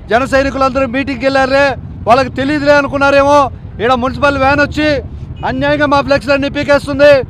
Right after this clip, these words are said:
మీ నాయకులు వచ్చినప్పుడు, అధికార పార్టీ వైసీపీ నాయకులారా, మీకే చెప్తున్నాను,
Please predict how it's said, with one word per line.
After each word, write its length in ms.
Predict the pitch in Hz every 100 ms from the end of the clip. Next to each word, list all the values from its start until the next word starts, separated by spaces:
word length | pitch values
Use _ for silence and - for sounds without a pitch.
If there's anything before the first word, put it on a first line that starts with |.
| - - -
మీ 100 | 220 269 262
నాయకులు 300 | 285 285 285
వచ్చినప్పుడు, 440 | 285 294 285 302 294 247 - - 180
అధికార 320 | 254 262 285 269
పార్టీ 180 | 285 285 269
వైసీపీ 340 | 285 302 285 285
నాయకులారా, 400 | 294 285 285 285 277
మీకే 240 | 285 302 302
చెప్తున్నాను, 440 | 294 294 285 285